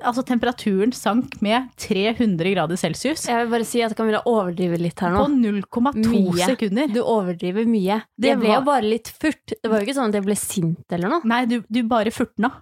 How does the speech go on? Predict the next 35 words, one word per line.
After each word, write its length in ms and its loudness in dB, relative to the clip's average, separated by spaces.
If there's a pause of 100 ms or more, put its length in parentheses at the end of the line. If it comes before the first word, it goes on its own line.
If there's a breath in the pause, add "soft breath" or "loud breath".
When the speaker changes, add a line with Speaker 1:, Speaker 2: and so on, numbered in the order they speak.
(140)
Speaker 1:
Totalt. 500 -2
Speaker 2:
Jeg 160 0
ble 160 0
litt 80 -12
furt. 260 -12 (140)
Speaker 1:
Litt 240 -2
furt. 320 -6
Speaker 2:
Jeg 160 0
ble 160 0
ganske 240 -6
furt. 180 -10
Speaker 1:
Du 160 0
svarte 540 0
ikke 160 -2
på 160 0
det 80 2
jeg 80 -8
spurte 320 0
om. 100 -4 (160)
Speaker 2:
Jo. 300 0 (180)
Speaker 1:
Ja, 280 -2
men 280 0
når 220 2
du 80 -2
svarer, 320 0 (180)
«Ja», 140 0 (720)
og 140 0 (400)
«nei», 160 2 (840)
og 200 2 (280)
«whatever». 380 0 (460)
Speaker 2:
Jeg 180 -4
svarte 240 2 (160)
absolutt 640 0 (160)
ikke 320 0
«whatever». 640 0